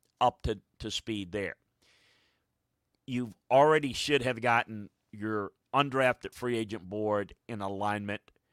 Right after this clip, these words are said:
where you're gonna prioritize. And, and, and let me say this, too, real quick. Draft day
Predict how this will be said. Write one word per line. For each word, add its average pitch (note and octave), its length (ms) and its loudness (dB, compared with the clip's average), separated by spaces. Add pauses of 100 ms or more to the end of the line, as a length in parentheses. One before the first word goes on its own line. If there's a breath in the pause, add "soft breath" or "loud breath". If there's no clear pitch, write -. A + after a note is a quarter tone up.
(1600)
where A#2 220 0
you're A#2 160 -4
gonna G#2+ 180 -2
prioritize. G2+ 840 -2
And, C3+ 140 -6
and, D3 200 -6 (100)
and C#3+ 140 -6
let E3+ 60 -6
me F#3+ 120 -4
say C#3+ 240 2
this, A#2+ 260 0
too, G#2+ 240 -4
real G2 200 -2
quick. - 320 -6 (2250 soft breath)
Draft G2+ 540 2
day F3 440 2